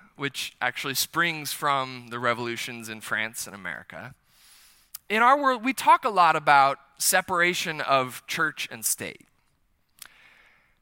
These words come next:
And I think one of the truths that gets lost when we talk about separation of church and state is that oftentimes the state is tempted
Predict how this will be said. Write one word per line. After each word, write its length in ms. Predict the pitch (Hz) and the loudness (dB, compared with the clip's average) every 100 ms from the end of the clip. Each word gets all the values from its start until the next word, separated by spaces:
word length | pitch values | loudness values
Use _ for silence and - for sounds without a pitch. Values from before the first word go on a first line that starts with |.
| _ _ | _ _
And 140 | 208 247 | 2 2
I 40 | |
think 200 | - 440 | 2 -2
one 300 | 262 220 254 | -6 2 2
of 80 | 262 | 2
the 80 | 208 | -4
truths 800 | - - 247 277 208 131 147 - | -6 -8 -4 -2 -2 -4 -6 0
that 380 | 175 160 - 160 | 2 2 0 -4
gets 260 | 175 - | -2 -2
lost 800 | 151 156 196 147 123 160 - - - - | -2 2 4 6 4 0 -4 -4 -12 -12
when 260 | 147 151 | -8 -6
we 200 | 147 143 | -6 -6
talk 360 | 131 - 175 170 | -6 0 2 2
about 340 | 147 127 107 - - | 2 2 2 -2 -6
separation 600 | - 135 135 127 - 120 | -4 -2 -2 -2 -2 -10
of 120 | 107 | -12
church 280 | - 117 110 | -10 -10 -10
and 140 | 104 | -8
state 400 | - 85 78 131 _ _ - - _ _ _ _ _ _ - | -8 -8 -16 -20 _ _ -20 -20 _ _ _ _ _ _ -4
is 240 | 233 208 | -4 2
that 380 | 240 226 214 - _ _ _ _ _ _ - | 4 6 6 4 _ _ _ _ _ _ -4
oftentimes 1200 | 285 320 285 208 127 92 92 92 123 165 - - _ _ _ _ _ | -4 -4 -8 -8 -6 -8 -10 -16 -16 -12 -12 -12 _ _ _ _ _
the 120 | 160 196 | 2 6
state 420 | - 262 311 - | 6 6 -2 0
is 200 | 220 - | -2 -4
tempted 680 | - 226 233 - 180 170 | -4 -6 -4 -2 -2 -2